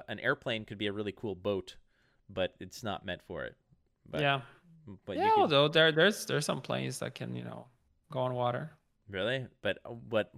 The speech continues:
Speaker 1: what's
Speaker 2: Those
Speaker 1: the
Speaker 2: are cool.
Speaker 1: objective? Is the objective to get in the air?
Speaker 2: Just landing. Just
Speaker 1: Yeah.
Speaker 2: landing on water.
Speaker 1: Yeah,
Speaker 2: Whee!
Speaker 1: those are cool.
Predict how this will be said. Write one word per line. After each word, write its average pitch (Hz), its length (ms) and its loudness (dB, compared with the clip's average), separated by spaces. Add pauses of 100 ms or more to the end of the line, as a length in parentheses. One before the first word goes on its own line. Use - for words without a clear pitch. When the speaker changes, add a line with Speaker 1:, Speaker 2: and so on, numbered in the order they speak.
Speaker 1:
what's 117 260 -2
Speaker 2:
Those 170 100 2
Speaker 1:
the 175 60 6
Speaker 2:
are 127 60 4
cool. 110 140 4
Speaker 1:
objective? 131 240 2 (120)
Is 110 120 -8
the 117 80 0
objective 117 360 2
to 117 100 -8
get 107 160 0
in 110 80 -8
the 104 160 -2
air? 98 220 2
Speaker 2:
Just - 140 0
landing. 151 440 6 (200)
Just 156 180 -2
Speaker 1:
Yeah. 131 60 4
Speaker 2:
landing 151 300 4
on 131 100 0
water. 123 300 -2 (220)
Speaker 1:
Yeah, 359 180 4
Speaker 2:
Whee! 339 60 0
Speaker 1:
those 135 140 -2
are 101 80 -2
cool. 76 300 -10